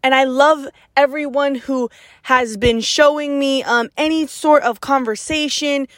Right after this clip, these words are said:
reaching out to me about my most recent discussion board on my social media that tur-, was, that looked like a rant, but it wasn't, because this is what, um, led up to this episode.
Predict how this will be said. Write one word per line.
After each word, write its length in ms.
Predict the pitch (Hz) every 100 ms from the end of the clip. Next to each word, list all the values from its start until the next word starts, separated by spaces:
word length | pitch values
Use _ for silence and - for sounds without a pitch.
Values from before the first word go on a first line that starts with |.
| _
reaching 400 | 247 269 254 240
out 220 | 285 294 -
to 100 | 285
me 180 | 285 277
about 220 | 247 214
my 200 | 226 214
most 400 | 220 233 220 -
recent 680 | 208 285 269 302 285 - 208
discussion 1000 | 226 - - 254 240 - 254 254 254 240 -
board 460 | 190 247 254 247
on 300 | 202 240 262
my 160 | 240 226
social 360 | 233 233 - 233
media 360 | 233 226 226
that 220 | 214 202 -
tur-, 140 | -
was, 200 | 220 208 - - - -
that 180 | 220 226
looked 240 | 285 294
like 180 | 330 320
a 80 | 302
rant, 400 | 311 320 320 269
but 140 | 254 247
it 80 |
wasn't, 420 | 214 277 262 294 247
because 380 | 240 240 214
this 200 | 202 247
is 80 | 240
what, 220 | 233 233 -
um, 380 | 220 208 196 185 - _ _ _ _
led 220 | 220 226
up 180 | 226 -
to 120 | - 247
this 160 | 240 220
episode. 580 | 240 254 262 254 247